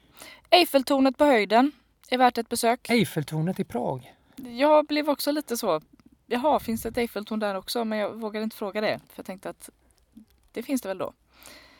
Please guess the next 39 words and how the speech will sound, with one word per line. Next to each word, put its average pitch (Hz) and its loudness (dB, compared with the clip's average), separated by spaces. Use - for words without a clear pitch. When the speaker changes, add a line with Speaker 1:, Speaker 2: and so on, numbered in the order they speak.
Speaker 1:
Kafkas 240 2
museum 226 -2
också. - -10
Speaker 2:
Jaha, 147 -4
ja, 190 -4
men 196 -4
det 233 -6
är... 240 -8
Kafka, - -10
det 170 -2
borde 180 -2
man... 165 -4
Det 185 -12
borde... 240 -2
Alltså, 240 -6
jag 240 -4
tänkte 269 -2
faktiskt - -4
på - -20
Kafka - -6
senast 156 -6
igår. 170 -6
Speaker 1:
Mhm. 202 -12
Speaker 2:
Nu 185 0
låter 175 2
det 151 -2
som 175 -2
att 160 -2
jag 165 -2
verkligen 185 -2
tänker 185 0
på 240 0
djupa 240 0
saker. 233 4
<laughs> 240 0
Det 233 6
gör 202 2
jag 180 2
inte. 175 -4